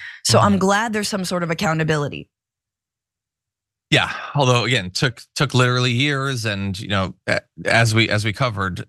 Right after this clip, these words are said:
Speaker 2: of those hundred and sixty-six people who died in this,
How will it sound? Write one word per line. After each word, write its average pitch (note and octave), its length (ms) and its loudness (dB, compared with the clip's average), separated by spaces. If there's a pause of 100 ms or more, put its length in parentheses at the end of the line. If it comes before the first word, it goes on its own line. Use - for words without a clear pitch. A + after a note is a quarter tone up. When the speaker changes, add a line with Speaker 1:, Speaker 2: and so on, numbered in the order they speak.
(120)
Speaker 2:
of A#2 180 2
those B2+ 180 2
hundred D3+ 320 0
and B2 120 0
sixty-six - 640 -4
people G#2 460 0
who A#2+ 180 0
died F#2 600 -2
in A2 140 2
this, G2+ 280 -2